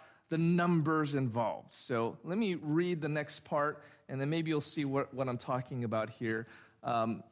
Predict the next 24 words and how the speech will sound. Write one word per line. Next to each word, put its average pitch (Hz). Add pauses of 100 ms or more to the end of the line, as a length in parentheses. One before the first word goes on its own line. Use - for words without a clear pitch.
(120)
<laughs> -
just 151
keep -
kind 160
of 143
track 147
of 127
the 123
numbers. 120 (240)
Verse 202
three, 208
Joshua 160
eight 139
three. 143 (260)
So 143
try 277
and 262
figure 247
out 220
what 208
the 180
strategy 185
is 175
here, 170